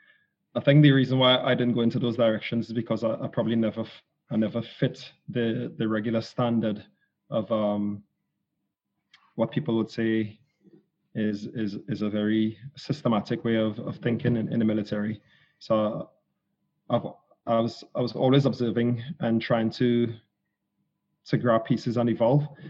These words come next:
So it's, it's like, it's like, I think I gave you this analogy as well. When you, you go into a store and you, you have the variety of different suits and you try a few of them on, some of them fit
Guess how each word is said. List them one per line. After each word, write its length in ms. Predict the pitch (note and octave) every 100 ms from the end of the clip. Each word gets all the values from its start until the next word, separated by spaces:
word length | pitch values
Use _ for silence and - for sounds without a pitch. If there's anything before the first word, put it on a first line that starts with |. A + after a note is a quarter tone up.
| - -
So 200 | - B2
it's, 180 | A#2 A2
it's 200 | - A#2+
like, 320 | A#2+ A2+ - -
it's 160 | B2
like, 260 | B2 A2+ A2+ - - - _ _ _ _ _ _ _ _ _ _ _ _
I 60 | B2
think 200 | C3+ C#3
I 80 | C#3
gave 220 | C3+ C3
you 140 | C3 C3
this 200 | B2 B2+
analogy 440 | A#2+ A2+ A2+ B2+
as 140 | C3+
well. 280 | A#2+ A#2 A2 C3+
When 140 | C3
you, 160 | A#2 A#2+
you 180 | A#2+ A2+
go 120 | A#2
into 400 | A2+ A2 A#2+ -
a 40 |
store 560 | A#2 - - A2+ A2 G#2+ - - _
and 140 | - A2+
you, 120 | A2+
you 220 | A2 A#2+
have 300 | G#2 A#2 A2+ - - _ -
the 80 |
variety 460 | A#2 A#2+ A2+ A2 B2
of 120 | A2
different 420 | A2 - A2+ A#2 - _ _ _
suits 580 | - - A#2+ - - - _ _ _ _ _ _
and 120 | A#2
you 60 | A2+
try 260 | - C3+ A#2+
a 80 |
few 200 | B2 C3+
of 80 | A#2+
them 160 | A#2 A2+
on, 320 | A2 A2+ A2 - _ _ _ _ _ _ _
some 200 | - A#2+
of 100 | A2+
them 180 | A#2 A2
fit 320 | - A#2+ -